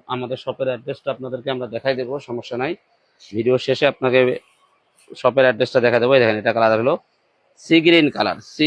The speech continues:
গ্রিন টাইপের কালার। কালারটা দেখেন ময়ূরকণ্ঠী কালার, কত সুন্দর শাড়ি। প্রাইস মাত্র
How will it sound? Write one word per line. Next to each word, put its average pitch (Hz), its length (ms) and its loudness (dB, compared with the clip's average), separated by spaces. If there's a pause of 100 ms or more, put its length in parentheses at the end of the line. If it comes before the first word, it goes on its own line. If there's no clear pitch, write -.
গ্রিন 147 260 0
টাইপের 123 280 -2
কালার। 123 260 0 (160)
কালারটা 117 260 0
দেখেন 107 300 -4
ময়ূরকণ্ঠী 113 480 -2
কালার, 127 300 0
কত 127 140 -4 (160)
সুন্দর 123 320 -6
শাড়ি। 127 160 -4 (100)
প্রাইস 131 300 2 (460)
মাত্র 117 360 -2